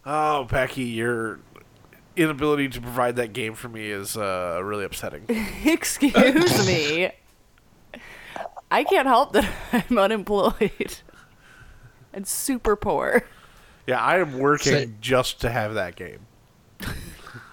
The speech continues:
Speaker 1: Fuck
Speaker 3: I've
Speaker 1: our
Speaker 3: been
Speaker 1: bills.
Speaker 3: playing, uh, Fallen Order for the past couple days 'cause it was on sale on Steam.
Speaker 1: It's a good game.
Speaker 3: It's a very pretty game, and it is a very fun game. But,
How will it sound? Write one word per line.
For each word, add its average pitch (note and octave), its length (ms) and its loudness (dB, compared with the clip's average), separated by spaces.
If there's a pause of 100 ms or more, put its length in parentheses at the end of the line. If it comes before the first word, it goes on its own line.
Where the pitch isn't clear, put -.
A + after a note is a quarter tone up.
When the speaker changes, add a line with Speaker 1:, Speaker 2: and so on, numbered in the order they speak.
(600)
Speaker 1:
Fuck - 300 0
Speaker 3:
I've D#3+ 120 6
Speaker 1:
our D#3 60 6
Speaker 3:
been D3+ 120 4
Speaker 1:
bills. - 100 0
Speaker 3:
playing, E3+ 380 6
uh, C#3 520 6
Fallen E3+ 400 4
Order F#3 300 6
for G3 140 4
the F#3+ 80 6
past F#3+ 240 4
couple F#3+ 200 4
days A3 380 4
'cause C#3 220 4
it C#3 80 8
was C#3 140 6
on C3 200 6
sale D3+ 320 6
on C3+ 160 4
Steam. G#3 540 6
Speaker 1:
It's D4 180 0
a F4+ 60 2
good E4 280 2
game. F#4 460 4 (920)
Speaker 3:
It's G#3 200 4
a C#4 60 8
very A3+ 380 6
pretty B3+ 440 4
game, D3 560 4
and D#3+ 140 4
it D#3+ 80 4
is F3+ 200 6
a F#3 40 6
very F#3+ 240 6
fun G#3 480 4
game. A#2 460 4 (200)
But, C3 460 6